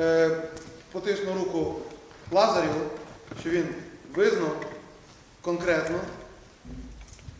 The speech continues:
що система була і не, не, не просто принижувала його, а система принизила всіх нас. І я вс-, вдячний все ж таки, бо тому що ми знаємо,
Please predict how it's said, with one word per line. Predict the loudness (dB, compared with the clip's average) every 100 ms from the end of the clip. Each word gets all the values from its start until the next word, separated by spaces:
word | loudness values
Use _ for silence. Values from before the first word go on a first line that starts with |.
| -10
що | -8
система | -6 -2 2 2 2
була | 4 4 4 2 -4 -10 -12 -4
і | 0 0 -2 -8 -4
не, | 0
не, | 2 0 0
не | -2 0
просто | 0 0 0
принижувала | 2 2 0 0 0 2
його, | 2 4 2 2 -2 -10 -14 -18 -20 -20 -14
а | -12
система | -4 -2 2 2 0 -2
принизила | -2 -2 -4
всіх | -4 -6 -4
нас. | -4 -4 -8 -14 -18 -20 -20 -20 -16 -2
І |
я | 4 4
вс-, | 4 0 -2 -2
вдячний | 4 4 4 0 -2
все | -4
ж | -6
таки, | -4 -2 -2 -4 -10 -10
бо | -6
тому | -2 -2
що | -2
ми | -2 0
знаємо, | 2 2 2